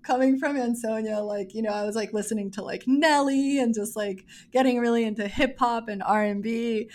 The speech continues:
And, like, I had, like, kind of, like, this completely different look. I had, like, this, like, my chain and my hair was always up and, like, slicked back. And, like, I had these, like, funny looking little, like, two pieces of hair coming out on my forehead 'cause I thought that was, like,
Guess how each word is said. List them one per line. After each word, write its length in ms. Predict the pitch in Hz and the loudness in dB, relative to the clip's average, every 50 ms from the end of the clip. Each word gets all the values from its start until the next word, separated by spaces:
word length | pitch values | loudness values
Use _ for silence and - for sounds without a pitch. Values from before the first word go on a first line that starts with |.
| - - - - - _ | -20 -20 -20 -20 -4 _
And, 160 | 226 233 226 | 2 2 4
like, 260 | 220 214 208 202 190 - - | 2 2 0 -2 -4 0 2
I 80 | - 220 | 2 4
had, 300 | - 285 233 202 208 214 | 4 4 4 2 2 0
like, 420 | 214 220 214 214 202 202 - - _ _ - _ _ | 0 -2 -2 -2 -4 -6 -8 -18 _ _ -20 _ _
kind 200 | - 247 233 240 | -2 0 2 2
of, 120 | 240 240 233 | 0 0 2
like, 220 | 233 226 214 214 - - - - _ _ | 0 0 0 -2 -8 -16 -20 -20 _ _
this 280 | 214 196 240 233 240 - - _ - _ | -2 0 2 2 2 -2 -8 _ -20 _
completely 520 | - 240 226 220 226 254 269 262 240 262 254 | -2 -2 -2 0 2 2 2 2 2 2 2
different 400 | 226 226 226 226 240 226 - 190 | 2 0 0 0 -2 -2 0 2
look. 300 | 202 208 214 208 208 220 | 2 2 2 2 0 -2
I 80 | 214 220 | -2 0
had, 240 | 220 214 214 208 | 0 -2 -2 -2
like, 220 | 208 208 202 202 220 | -2 -2 -4 -2 -2
this, 220 | 214 196 196 - | -4 -4 -2 -2
like, 280 | 220 202 202 190 - - - - - - _ _ _ _ _ - _ - | -2 -2 -2 -2 -6 -12 -20 -20 -20 -20 _ _ _ _ _ -20 _ -2
my 160 | 214 208 202 202 | 0 0 0 0
chain 760 | - - - - 330 294 269 262 262 254 247 247 247 240 240 | 0 0 4 6 6 8 8 8 8 8 6 6 6 6 6
and 120 | 233 220 208 | 4 4 4
my 120 | 180 185 | 4 4
hair 380 | 196 240 254 277 302 262 254 262 | 4 2 4 6 8 8 8 8
was 220 | 254 254 240 247 | 8 6 6 4
always 440 | 220 220 220 226 226 226 226 226 220 - - | 4 2 2 4 6 6 4 4 2 0 2
up 300 | - 220 220 226 226 220 | 4 6 6 6 4 0
and, 120 | 214 208 | -4 -4
like, 220 | 208 202 202 208 - | -2 -4 -4 -4 -6
slicked 600 | - - - 247 226 226 220 220 220 - 214 208 | -8 -6 -4 0 2 2 2 2 0 -6 -4 2
back. 520 | 196 190 190 190 190 190 185 208 220 - | 4 4 6 6 6 6 4 2 0 -4
And, 160 | 214 196 190 | -8 -8 -6
like, 240 | 196 196 190 190 190 | -6 -6 -6 -6 -4
I 100 | 190 202 269 | -4 -2 -2
had 220 | 262 214 208 208 | -2 -4 -4 -6
these, 160 | 208 214 208 | -8 -8 -6
like, 200 | 214 185 185 - | -6 -6 -8 -8
funny 420 | - - - 214 196 190 208 214 214 | -12 -8 -4 -4 -4 -2 -2 -2 0
looking 400 | 208 208 196 - 220 208 208 202 | 0 0 0 -2 -4 -4 -2 -2
little, 260 | 202 202 208 208 202 | -2 0 0 0 0
like, 220 | 185 170 - - | 0 -2 -2 -4
two 180 | - - 208 208 | -8 -8 -8 -8
pieces 420 | - - 220 220 208 220 214 214 | -6 -4 -4 -2 0 -2 0 0
of 140 | 208 196 - | -2 -4 -4
hair 300 | - - 175 170 - - | -6 -6 -6 -6 -6 -6
coming 380 | - - 226 214 214 214 214 220 | -4 -4 -4 -4 -4 -4 -2 0
out 200 | 220 214 208 - | 2 2 2 0
on 120 | 180 196 | 0 -2
my 180 | 196 196 196 196 | -2 -2 -2 -2
forehead 680 | 196 - 180 175 190 208 208 208 214 208 208 208 214 - | -2 -2 -2 0 0 0 2 2 2 2 2 0 -4 -4
'cause 140 | 208 196 196 | -6 -6 -4
I 120 | 190 196 190 | -6 -6 -4
thought 300 | - 196 185 180 - - | 0 0 0 0 0 0
that 160 | 196 151 - | -2 0 0
was, 200 | 175 190 185 - | -2 -4 -4 -6
like, 200 | 185 180 - | -6 -6 -8